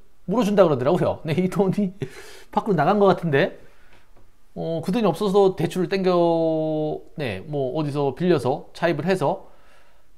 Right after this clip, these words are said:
네, 이거를 유상증자를 한 게 아닌지, 그럼 그 돈을 또 쉽게 그렇게 마련할 수 있는 돈인지 좀 의문이 들죠. 사실 지금 그렇게 크게 대응을 안 하는 이유가 귀찮아서죠. 귀찮아서 그렇고 금액도 얼마 안 크니까, 네, 그냥 지켜보는 거고, 뭐 저 같은 경우에는 뭐 이 정도 물려 있는데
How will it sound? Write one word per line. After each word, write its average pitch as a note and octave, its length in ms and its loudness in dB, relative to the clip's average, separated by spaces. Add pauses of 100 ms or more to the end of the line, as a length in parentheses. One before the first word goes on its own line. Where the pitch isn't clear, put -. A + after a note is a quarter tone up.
네, C#3+ 200 -4
이거를 E3 840 2 (1120)
유상증자를 E3 500 0
한 G3 100 0
게 E3+ 80 2
아닌지, A#2 500 -2
그럼 F#3 180 -2
그 F#3+ 100 0
돈을 G#3 200 0
또 G3 120 2
쉽게 G#3 320 -4
그렇게 F#3 200 2
마련할 D#3+ 360 0
수 D3 100 -8
있는 E3+ 200 -2
돈인지 D3+ 300 -4
좀 E3 240 -6
의문이 G3 520 -2
들죠. E3+ 500 -2 (120)
사실 F#3+ 300 -2
지금 A3 380 -4
그렇게 G3 280 -6
크게 G#3+ 220 -6
대응을 G3 300 0
안 C3+ 120 0
하는 F#3 200 0
이유가 D#3+ 440 -2 (1200)
귀찮아서죠. F3+ 840 4
귀찮아서 E3+ 500 2
그렇고 D3+ 200 0
금액도 E3+ 300 -2
얼마 B2+ 200 -2
안 D#3 120 -4
크니까, D3 400 0
네, B2+ 160 -4
그냥 C3 180 -4
지켜보는 D3 480 -4
거고, D3 320 -4
뭐 C3 180 -4
저 C#3 100 -4
같은 F3 200 -2
경우에는 F3 640 -4
뭐 C3+ 200 -2
이 C#3 40 -6
정도 D3+ 200 -2
물려 D3 240 0
있는데 C#3 500 -4